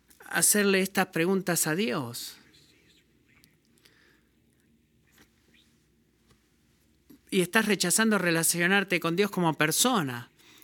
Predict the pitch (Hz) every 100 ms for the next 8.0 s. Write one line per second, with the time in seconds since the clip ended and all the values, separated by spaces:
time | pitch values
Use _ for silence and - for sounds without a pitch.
0 | - 147 - 226 233 220 - 180 170 -
1 | 214 208 190 190 196 170 135 127 127 127
2 | _ _ _ _ - - _ - _ _
3 | _ _ _ _ _ _ _ _ _ _
4 | _ _ - 160 170 170 208 214 196 180
5 | 202 196 165 151 151 151 190 208 - 151
6 | 131 127 _ _ - 156 156 202 202 175
7 | 151 185 208 - 151 139 131 - 131 120